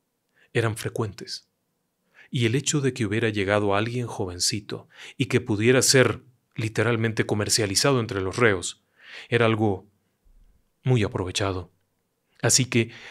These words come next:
aquel que llegaba y caía ahí, sí, tenía que pasar por ese agujero,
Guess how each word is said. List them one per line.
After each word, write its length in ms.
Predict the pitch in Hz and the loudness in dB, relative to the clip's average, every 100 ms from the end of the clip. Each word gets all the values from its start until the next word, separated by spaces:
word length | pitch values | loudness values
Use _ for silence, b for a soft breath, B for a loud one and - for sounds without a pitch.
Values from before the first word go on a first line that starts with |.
| B | B
aquel 480 | 113 - 123 113 - - | -6 2 2 2 -6 -8
que 120 | 98 | -6
llegaba 520 | 90 98 110 90 - _ _ _ _ - | 0 4 4 4 -4 _ _ _ _ -4
y 100 | 123 | -2
caía 420 | 110 98 131 98 | 0 0 -2 -2
ahí, 260 | 104 110 _ _ _ _ _ _ _ _ _ | -4 -8 _ _ _ _ _ _ _ _ _
sí, 380 | - - 92 - _ | -4 -2 -2 -8 _
tenía 320 | 110 98 113 | -4 -2 -2
que 120 | 131 | 0
pasar 440 | - 98 - - _ | 0 0 -2 -2 _
por 180 | 104 104 | -4 0
ese 240 | 101 117 | 2 2
agujero, 640 | 95 101 - 117 92 90 | 0 -2 2 2 2 -4